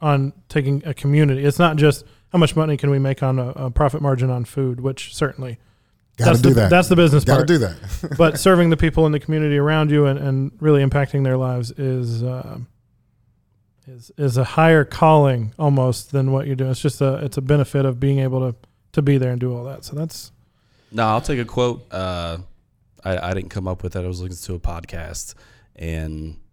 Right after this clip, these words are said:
Speaker 3: the guy is a restaurateur, and he says, you know, "I'm not a restaurant guy," or he's not, "I'm not a restaurant person." He's like, "I'm a people person."
Speaker 1: Yep.
Speaker 3: He's like, What my, what my brand and what my operation does is one thing,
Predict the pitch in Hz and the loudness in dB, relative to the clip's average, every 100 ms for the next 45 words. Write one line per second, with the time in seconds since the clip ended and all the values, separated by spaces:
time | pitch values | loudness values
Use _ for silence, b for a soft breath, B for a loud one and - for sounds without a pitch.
0 | _ _ _ _ _ _ _ 85 92 87 | _ _ _ _ _ _ _ -8 -6 -4
1 | 85 85 82 85 85 85 82 - 117 110 | -6 -8 -8 -8 -8 -10 -10 -6 -4 -2
2 | 110 107 104 b b b 95 95 - 98 | -2 -2 -4 b b b -6 -6 -4 -2
3 | 90 90 92 90 90 82 87 92 92 95 | -2 -4 -8 -6 -8 -8 -10 -10 -8 -8
4 | 95 90 87 92 - - 82 - 82 80 | -8 -8 -10 -10 -12 -14 -16 -16 -14 -14
5 | 76 85 _ _ _ _ _ 85 95 98 | -14 -18 _ _ _ _ _ -8 -6 -6
6 | 92 90 92 - 110 113 104 98 101 - | -6 -6 -8 -8 -4 -4 -2 -4 -6 -8
7 | 92 - 87 82 - 107 95 87 87 98 | -14 -14 -14 -14 -16 -18 -18 -16 -14 -16
8 | 85 107 90 82 - - - - _ _ | -8 -8 -8 -12 -18 -18 -20 -20 _ _
9 | - 139 - _ _ 85 82 85 78 _ | -12 -12 -12 _ _ -16 -12 -12 -14 _
10 | _ _ 92 92 98 98 95 90 90 - | _ _ -16 -10 -8 -4 -4 -4 -8 -16
11 | _ - - 92 87 110 110 110 110 98 | _ -18 -14 -12 -8 -6 -6 -6 -6 -8
12 | 90 87 - _ _ _ 104 92 92 92 | -10 -14 -18 _ _ _ -12 -8 -6 -6
13 | 92 90 95 92 90 85 98 104 95 90 | -8 -8 -8 -10 -14 -10 -8 -8 -10 -12
14 | 90 98 104 117 117 120 | -12 -12 -12 -12 -12 -14